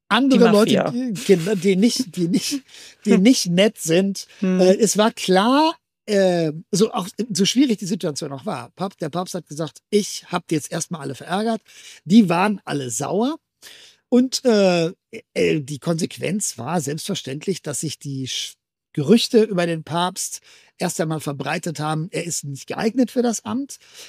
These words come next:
Speaker 1: Dann hat man angefangen, in seiner Vergangenheit zu bohren. Und in
Speaker 2: Hm.
Speaker 1: dieser Zeit,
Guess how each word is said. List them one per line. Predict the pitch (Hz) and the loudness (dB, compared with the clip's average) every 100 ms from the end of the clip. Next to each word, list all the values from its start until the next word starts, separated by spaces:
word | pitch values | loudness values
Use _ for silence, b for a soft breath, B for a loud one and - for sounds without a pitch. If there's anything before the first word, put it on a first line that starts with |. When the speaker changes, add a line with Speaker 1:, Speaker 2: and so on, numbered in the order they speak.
| - | -4
Speaker 1:
Dann | 180 233 | 0 2
hat | 220 - | 0 -2
man | 165 - | -4 -2
angefangen, | 180 202 202 190 185 | -2 -2 -2 -2 0
in | 170 | 0
seiner | 175 175 | -2 -2
Vergangenheit | 190 180 226 160 131 135 | -2 0 0 0 -4 -8
zu | - 147 | -8 -6
bohren. | 135 160 185 208 180 | -2 -2 -2 -4 -4
Und | 170 | -2
in | 185 | -2
Speaker 2:
Hm. | 156 | 2
Speaker 1:
dieser | 233 285 269 240 | 4 4 2 0
Zeit, | - 180 208 262 - | -4 -2 -2 -4 -8